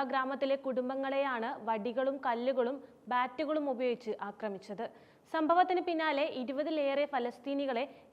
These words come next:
ഇസ്രായേൽ സേന നിയമവിരുദ്ധമായി അറസ്റ്റ് ചെയ്യുകയും ചെയ്തു. വെള്ളിയാഴ്ച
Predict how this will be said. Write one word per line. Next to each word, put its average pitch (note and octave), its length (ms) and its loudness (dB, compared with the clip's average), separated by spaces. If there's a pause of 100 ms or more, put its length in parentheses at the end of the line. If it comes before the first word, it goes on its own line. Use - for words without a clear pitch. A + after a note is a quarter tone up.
ഇസ്രായേൽ D4+ 380 2 (100)
സേന D4+ 180 0 (240)
നിയമവിരുദ്ധമായി C#4 880 -2 (140)
അറസ്റ്റ് A#3 380 -6
ചെയ്യുകയും A#3+ 520 -2
ചെയ്തു. F#3 260 -2 (460)
വെള്ളിയാഴ്ച D#4+ 420 4